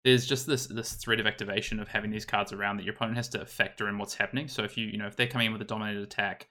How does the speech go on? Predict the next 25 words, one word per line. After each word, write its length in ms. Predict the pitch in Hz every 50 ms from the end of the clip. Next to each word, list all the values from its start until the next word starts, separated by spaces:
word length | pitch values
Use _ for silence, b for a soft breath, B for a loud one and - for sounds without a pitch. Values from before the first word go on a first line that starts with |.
| _ _ _ _ -
and 140 | 107 107
they've 100 | 110 107
already 160 | 110 113 110 104
attacked 300 | 101 - 104 98 - -
once 200 | - 107 104 -
this 120 | - 104 -
turn, 360 | - - 101 98 98 98 95 -
and 120 | 101 104 104
then 80 | 101
you 60 | 101 107
have 120 | 110 104
the 80 | - 104
Runaways 400 | 107 101 104 101 104 101 101 -
to 80 | -
potentially 300 | - - 104 98 - 101
stop 220 | - - - 98 -
their 120 | - -
on-hit 260 | 92 95 101 107 101
effect, 380 | 104 - - - 101 98 - -
like, 100 | 104 98
they 60 | - 107
have 140 | 113 113
to 80 | - -
start 340 | - - 110 104 104 - -
thinking 400 | 107 104 101 - 104 101 104